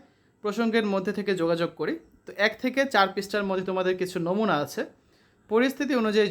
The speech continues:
যোগাযোগ, নিচে কয়েকটি পরিস্থিতির উল্লেখ আছে। এসব পরিস্থিতিতে কীভাবে যোগাযোগ করবে, তা পরিকল্পনা করো এবং ভূমিকা ভিনয়ের মাধ্যমে সেটা উপস্থাপন করো, ঠিক আছে? এক থেকে চার পৃষ্ঠা এগুলো আছে। তারপর দেখো, চার পৃষ্ঠায় আরেকটা কাজ আছে যে,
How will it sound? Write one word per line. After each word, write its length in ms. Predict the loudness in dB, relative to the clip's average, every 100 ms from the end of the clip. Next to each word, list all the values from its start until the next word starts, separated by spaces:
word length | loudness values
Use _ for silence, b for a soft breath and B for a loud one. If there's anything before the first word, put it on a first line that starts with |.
| 2
যোগাযোগ, 320 | 2 0 -2 -4
নিচে 160 | -4 -2 2
কয়েকটি 260 | 0 0 -4
পরিস্থিতির 400 | -2 -2 -2 0 2
উল্লেখ 160 | 2 0
আছে। 160 | -2 -4 -8 -12 -12
এসব 160 | -10 -8
পরিস্থিতিতে 560 | -4 -4 -4 -4 -2 -2 -2
কীভাবে 260 | -2 0 2
যোগাযোগ 280 | 0 0 -2 -2
করবে, 200 | -4 0 -2 -2 b b b 2
তা 80 | 4 4
পরিকল্পনা 460 | 2 0 0 0 -2 0
করো 140 | 0 0 -2
এবং 140 | -2 -4 -4
ভূমিকা 320 | -4 0 0 0
ভিনয়ের 260 | 2 2 2
মাধ্যমে 280 | 0 -2 -8
সেটা 140 | -6 -6
উপস্থাপন 400 | -6 -8 -8 -6 -10
করো, 140 | -10 -16 -8
ঠিক 100 | -8
আছে? 120 | -4 -6 -8 _ _ _ _ b b b b b b b b b b b
এক 120 | 0 4
থেকে 140 | 4 4
চার 120 | 2
পৃষ্ঠা 200 | 0 -2
এগুলো 200 | 0 0 -2
আছে। 120 | -2 -2
তারপর 180 | -2 0 -2
দেখো, 120 | 0 2
চার 100 | 2
পৃষ্ঠায় 260 | 0 0 2
আরেকটা 200 | 2 2 2
কাজ 80 | 2 0
আছে 160 | -4 -8 -8
যে, 100 | -2